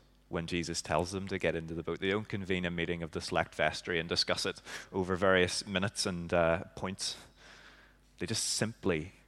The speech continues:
listen to Jesus. And so the disciples, they're made to get into this boat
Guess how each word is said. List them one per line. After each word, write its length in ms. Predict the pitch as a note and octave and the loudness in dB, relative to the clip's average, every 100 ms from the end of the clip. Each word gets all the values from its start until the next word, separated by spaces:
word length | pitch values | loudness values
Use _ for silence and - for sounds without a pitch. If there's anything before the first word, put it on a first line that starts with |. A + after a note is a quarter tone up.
| _ _ _ | _ _ _
listen 360 | E2+ E2+ - E2 | -6 -4 -4 -6
to 80 | E2+ | -8
Jesus. 520 | D2+ D2+ E2+ - - - _ _ _ _ _ _ _ _ _ _ _ _ _ _ _ - | -6 -6 -8 -8 -12 -14 _ _ _ _ _ _ _ _ _ _ _ _ _ _ _ -2
And 100 | C3 | 0
so 200 | B2 D3 - - - | 4 4 2 -4 0
the 80 | |
disciples, 560 | D3 D#3 - G3 F3+ F3 | 6 8 10 10 8 4
they're 140 | D3+ | 6
made 520 | C#3 C#3+ D#3 F3 F#3 - | 6 6 8 10 8 6
to 100 | C3 | 6
get 200 | A#2 A2 | 8 10
into 220 | A2 A2 | 8 4
this 180 | G#2 G#2 | 2 0
boat 440 | - G#2+ G2+ - | 0 0 0 -8